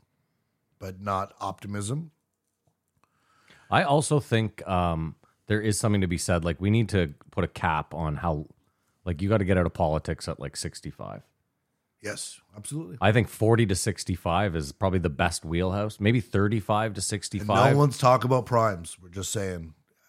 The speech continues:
Speaker 1: y-, enjoy your life.
Speaker 2: Yeah, like, I, I just, the idea, I agree. We can't have, like, you should have young people. I totally agree with
Speaker 1: Serve
Speaker 2: them.
Speaker 1: it or not for profit.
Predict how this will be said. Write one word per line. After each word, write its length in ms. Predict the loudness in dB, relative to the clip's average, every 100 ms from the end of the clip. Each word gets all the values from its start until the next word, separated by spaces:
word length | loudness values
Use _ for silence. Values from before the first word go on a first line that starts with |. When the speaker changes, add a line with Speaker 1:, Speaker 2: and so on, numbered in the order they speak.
| _
Speaker 1:
y-, 160 | -20 -12
enjoy 300 | -8 -4 -2
your 140 | -4 -6
life. 360 | -10 -12 -20 _ _ _ _
Speaker 2:
Yeah, 280 | 2 2 2 2
like, 200 | 2 4
I, 200 | 2 2 -2
I 100 | -2
just, 220 | 0 0
the 100 | 2
idea, 300 | 4 4 2 2
I 100 | 2
agree. 360 | 2 4 4 6
We 120 | 4
can't 220 | 4 4
have, 180 | 4 2
like, 160 | 0 4
you 120 | 2
should 220 | 4 6 6
have 140 | 6
young 220 | 6 6 4
people. 240 | 4 4
I 60 | 2
totally 420 | 4 6 6 4
agree 220 | 4 2
with 80 | 4
Speaker 1:
Serve 160 | 4 2
Speaker 2:
them. 20 |
Speaker 1:
it 20 | 0
or 40 |
not 180 | -2 -6
for 80 | -8
profit. 400 | -6 -6 -10